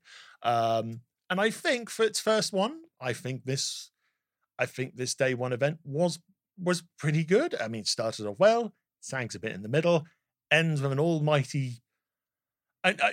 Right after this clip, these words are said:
I, it's like, we'll talk about it, but I feel it's like, I feel, I feel like I had the most, and <laughs> the irony of this, this word is because it's linked with WrestleMania this year. I've had the, I had the most stupendous time with, like, the main event, but then I'm also going,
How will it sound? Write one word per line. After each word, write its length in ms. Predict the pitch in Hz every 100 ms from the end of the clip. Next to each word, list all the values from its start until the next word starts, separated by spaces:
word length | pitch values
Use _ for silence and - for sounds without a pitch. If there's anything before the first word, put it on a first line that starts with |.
| -
I, 160 | 214 - -
it's 200 | 220 -
like, 300 | 208 185 - - -
we'll 180 | 208 220
talk 280 | 247 254 262
about 280 | 196 131
it, 100 | 104 - -
but 100 | 170
I 120 | 170
feel 280 | 165 190 180
it's 160 | 160 170
like, 160 | 156 -
I 100 | 131
feel, 520 | - 190 185 170 175 156
I 120 | 156
feel 260 | - 190
like 280 | 185 156 143
I 120 | 143 135
had 300 | - 151 151
the 80 |
most, 480 | 151 156 147 - - _ _ -
and 160 | 156 165 - 156 - 359 -
<laughs> 500 | - - - - 147
the 120 | 165
irony 400 | 160 175 156 143
of 140 | 131
this, 220 | 131 135 -
this 320 | 151 139 -
word 420 | 135 131 113 107 -
is 300 | 123 113 - _ -
because 260 | 139 143 139
it's 140 | 123
linked 200 | 131 120
with 100 | 127
WrestleMania 420 | 131 - 123 120
this 140 | 113 131
year. 100 | 131
I've 120 | 131
had 180 | 165 175
the, 140 | 190 180
I 60 | 156
had 140 | 180
the 60 | 185
most 200 | 190 175
stupendous 640 | - 180 - 240 233 202
time 360 | - 220 190 151
with, 100 | 127
like, 140 | 147
the 60 | 151
main 260 | 156 156 151
event, 360 | 170 135 107 _ _ _ _ _
but 80 | 170
then 120 | 185
I'm 80 | 190
also 260 | 220 214 190
going, 360 | 196 180 170